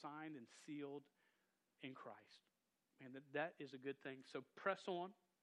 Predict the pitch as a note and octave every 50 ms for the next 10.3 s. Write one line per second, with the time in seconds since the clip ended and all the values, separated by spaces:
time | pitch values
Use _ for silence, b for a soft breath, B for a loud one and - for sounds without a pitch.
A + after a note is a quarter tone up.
0 | _ _ _ _ _ _ _ _ _ _ _ _ _ _ _ _ _ _ _ _
1 | _ - E3+ E3+ E3+ E3+ D#3 - - - F3 E3 D#3 C3 B2+ A#2+ _ _ _ _
2 | _ _ _ _ _ _ _ _ _ _ - D#3 D3 D#3 F3+ A3 - C#3 C3+ C#3+
3 | C#3 C3+ A#2+ B2 A#2+ A2+ - _ _ _ _ - - C3 C3 B2+ A#2+ - - B2
4 | A2+ B2 - _ _ - D3+ C#3+ D3+ G3+ A#3 G3+ E3+ E3+ D#3+ D3+ C#3+ - D#3+ E3
5 | E3+ E3 D3 B2 - E3 E3 - - - F#3+ F3+ F3+ F#3 F3 E3 - _ _ -
6 | D3 D3 C#3+ - - D3+ C#3 C3+ - - D3 C3+ B2+ A2+ A2+ - _ _ _ _
7 | _ _ _ _ _ _ _ _ _ _ _ _ - - - - - - - E3+
8 | E3 F3+ F#3+ G3 G3 - - _ _ _ _ _ _ _ _ _ _ _ _ _
9 | _ _ _ _ _ _ _ _ - - C#3+ C#3+ D3 C#3 C3+ C3 - E3 E3+ E3
10 | - - E3 D#3 D3